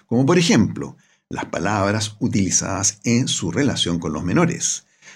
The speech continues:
los gestos y actitudes que adoptan frente a los niños, las formas de entregar cariño y afecto a sus hijos.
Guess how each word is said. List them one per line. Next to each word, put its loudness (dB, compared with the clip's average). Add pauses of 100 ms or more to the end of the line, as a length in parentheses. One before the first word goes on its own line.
los 4
gestos -2
y 2
actitudes 0
que -4
adoptan 0
frente -2
a -4
los -6
niños, 0 (360)
las 0
formas 2
de 2
entregar -2
cariño 2
y -4
afecto -2
a -2
sus -4
hijos. -14